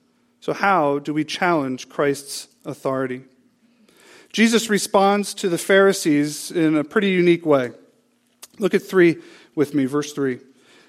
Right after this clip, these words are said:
"Now he said to them, 'Have you read what David did when he and those who were with him were hungry? How he ate and entered the house of God, and they ate the bread of the presence,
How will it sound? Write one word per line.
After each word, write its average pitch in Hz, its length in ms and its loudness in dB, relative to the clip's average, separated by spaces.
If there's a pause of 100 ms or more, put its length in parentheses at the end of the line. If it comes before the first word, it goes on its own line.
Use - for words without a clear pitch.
(140)
"Now 180 140 4
he 208 120 0
said 240 400 2
to 240 100 -2
them, 151 500 0 (260)
'Have 175 160 4
you 220 180 0
read 180 420 4
what 175 220 0
David 180 380 4
did 175 500 4
when 160 140 2
he 214 500 2
and 170 180 0
those 190 380 4
who 190 100 -2
were 156 120 4
with 175 260 2
him 214 100 4
were 165 120 0
hungry? 208 440 0 (540)
How 175 160 2
he 175 180 2
ate 220 360 0
and 175 200 -2
entered 208 460 2
the 165 80 0
house 208 400 -2
of 160 160 -6
God, 160 400 2 (320)
and 180 140 2
they 185 140 4
ate 226 260 4
the 190 80 2
bread 180 320 4
of 180 300 0
the 185 100 0
presence, 185 760 -2